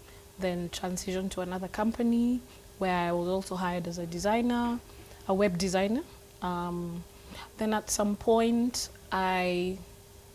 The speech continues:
came across a company that used to lay fiber for one of the premier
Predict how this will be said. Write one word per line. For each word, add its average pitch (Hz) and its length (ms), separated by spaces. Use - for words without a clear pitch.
came 214 240
across 190 580
a 185 300
company 196 480
that 185 220
used - 380
to 175 360
lay 202 260
fiber 185 500
for 190 380
one 196 200
of 185 120
the 175 80
premier 190 800